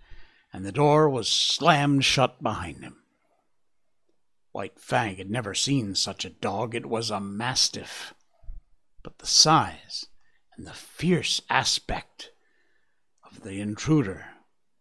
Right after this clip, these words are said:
did not deter him. Here was something, nor wood nor iron, upon which to wreak his hate. He leaped in with a flash of fangs that ripped down the side of the mastiff's neck.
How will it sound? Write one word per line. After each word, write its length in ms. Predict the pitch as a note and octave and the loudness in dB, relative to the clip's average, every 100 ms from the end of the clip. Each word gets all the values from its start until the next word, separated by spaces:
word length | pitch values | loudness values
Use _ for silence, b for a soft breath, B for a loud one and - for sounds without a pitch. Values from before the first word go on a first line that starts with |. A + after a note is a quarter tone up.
| _ - | _ -12
did 200 | G#2 A2 | -8 -4
not 240 | A2 - | -4 -4
deter 420 | D#3+ - - D3 | -10 -2 4 4
him. 260 | D#2+ - - _ _ _ _ _ _ _ _ _ _ _ _ _ _ _ _ | 2 -8 -16 _ _ _ _ _ _ _ _ _ _ _ _ _ _ _ _
Here 280 | A#2+ D3+ G3 | -2 4 6
was 200 | F3+ - | 6 4
something, 580 | C#3+ A#2 - - A2 | 0 0 -6 -8 -6
nor 540 | B2 C#3 D3 D#3+ D#3+ D#3+ | -2 0 4 6 6 6
wood 500 | C#3+ D3+ D#3 D#3 C#3 | 4 6 8 8 6
nor 500 | C#3+ D3 D3 D3 C#3 | 2 2 4 4 2
iron, 560 | C3 D3+ D#3+ D#3 D#3 D3 b b b b b _ - | 4 6 8 8 6 2 b b b b b _ -20
upon 400 | - C#3+ D3+ C#3 | -10 -2 0 2
which 320 | D#3+ - - | 0 0 -4
to 220 | D#3 D3 | -2 -4
wreak 460 | B2+ A#2 D3 E3 - - - | -4 -4 -4 -4 -12 -20 -12
his 380 | B2 C#3+ C#3+ - | -4 -2 0 -4
hate. 800 | - - - G2+ - _ - - - _ _ b b b b b b b _ _ | -6 -20 -10 -10 -10 _ -16 -16 -18 _ _ b b b b b b b _ _
He 220 | _ A#2+ C#3 | _ -2 0
leaped 420 | C#3+ F#3 F3 - | 4 4 2 -2
in 220 | C3+ G#2 | -2 -2
with 100 | F#2+ | -6
a 60 | G2+ | -8
flash 500 | - D#3 - - - | 2 2 2 -2 -8
of 100 | - | -10
fangs 600 | - D3 B2+ G2 - - | 0 2 2 -4 -10 -6
that 160 | B2 | -6
ripped 500 | B2 A#2+ G3+ A#3+ - | -6 4 6 6 2
down 300 | D#3 D3+ D3+ | 0 4 4
the 80 | C#3 | 4
side 380 | - C#3+ C3 A2 | 6 6 4 0
of 100 | G2+ | -4
the 80 | A2 | -2
mastiff's 640 | B2+ B2+ - - G2+ - | 2 2 0 -4 -4 -2
neck. 380 | A#2+ G#2+ - | -2 -6 -10